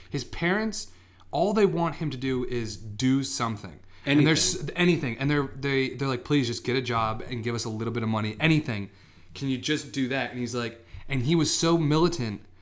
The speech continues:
Speaker 1: about being a lazy fuck ass. People started rewarding him for that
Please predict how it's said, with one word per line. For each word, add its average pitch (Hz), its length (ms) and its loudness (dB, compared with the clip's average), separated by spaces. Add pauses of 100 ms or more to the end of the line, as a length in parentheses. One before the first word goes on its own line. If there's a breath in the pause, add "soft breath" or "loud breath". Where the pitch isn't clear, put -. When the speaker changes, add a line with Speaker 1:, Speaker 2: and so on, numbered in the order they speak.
(160 soft breath)
Speaker 1:
about 123 320 -2
being 139 240 0
a 127 60 0
lazy 120 340 -2
fuck 131 320 -8
ass. 107 240 -6
People 131 260 -4
started 117 300 -2
rewarding 113 540 2
him 95 240 -8
for - 160 -8
that 95 320 -8